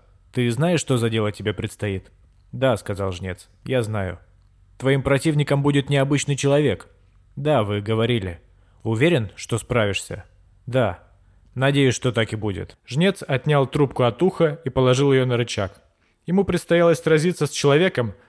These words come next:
которого полковник Варлей называл оборотнем-вервольфом. Что ж, оборотень так оборотень. Жнец никогда не любил волков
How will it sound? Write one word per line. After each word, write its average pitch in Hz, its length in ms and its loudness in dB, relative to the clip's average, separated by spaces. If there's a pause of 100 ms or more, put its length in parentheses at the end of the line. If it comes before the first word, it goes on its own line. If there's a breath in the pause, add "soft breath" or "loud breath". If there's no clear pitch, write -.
которого 151 360 4
полковник 151 500 2
Варлей 147 320 4
называл 143 440 2
оборотнем-вервольфом. 147 1200 2 (380)
Что - 340 -2
ж, - 160 -10 (400)
оборотень 147 480 2
так 131 220 0
оборотень. 98 480 -4 (340)
Жнец 151 400 0
никогда 165 400 2
не 131 80 2
любил 113 320 0
волков 113 460 -2